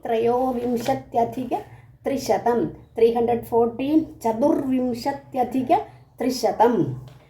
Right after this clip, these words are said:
त्री हण्ड्रेड् ट्वेण्टि फैव्, पञ्चविंशत्यधिक त्रिशतं, त्री हण्ड्रेड् ट्वेण्टि सिक्स्, षड्विंशत्यधिक त्रिशतं, त्री हण्ड्रेड् ट्वेण्टि सेवेन्, सप्तविंशत्यधिक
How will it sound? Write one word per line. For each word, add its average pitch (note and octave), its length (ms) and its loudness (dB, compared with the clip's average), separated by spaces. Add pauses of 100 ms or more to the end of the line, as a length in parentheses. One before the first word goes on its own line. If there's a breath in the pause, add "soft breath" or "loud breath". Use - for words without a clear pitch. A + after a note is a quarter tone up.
(200 soft breath)
त्री A#3+ 140 2
हण्ड्रेड् A#3+ 400 0
ट्वेण्टि A#3 340 2
फैव्, C#4+ 280 4 (300)
पञ्चविंशत्यधिक B3+ 1600 0 (420 soft breath)
त्रिशतं, A3 760 2
त्री - 440 -2
हण्ड्रेड् A#3+ 360 0
ट्वेण्टि A#3+ 340 2
सिक्स्, - 520 -8
षड्विंशत्यधिक C4 1700 0 (320)
त्रिशतं, G#3+ 640 0 (420 loud breath)
त्री A3+ 140 2
हण्ड्रेड् A#3+ 380 0
ट्वेण्टि A#3 300 4
सेवेन्, C4 400 0 (320 soft breath)
सप्तविंशत्यधिक - 1900 -2